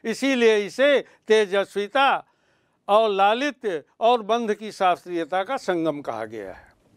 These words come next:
इस प्रकार उनमें एक साथ संत कबीर, विश्व कवि रविन्द्रनाथ टैगोर व धर्मध्वज लोकनायक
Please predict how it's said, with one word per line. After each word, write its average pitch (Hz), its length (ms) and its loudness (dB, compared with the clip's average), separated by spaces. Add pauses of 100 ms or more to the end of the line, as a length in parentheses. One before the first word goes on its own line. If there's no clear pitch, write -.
(400)
इस 254 160 4
प्रकार 196 340 4
उनमें 180 340 0
एक 180 260 2
साथ 170 280 2 (540)
संत 233 380 0
कबीर, 165 440 -10 (1400)
विश्व 240 360 4
कवि 233 260 4
रविन्द्रनाथ 202 480 2
टैगोर 202 680 0 (680)
व 247 240 4
धर्मध्वज 208 1000 -2 (200)
लोकनायक 214 680 2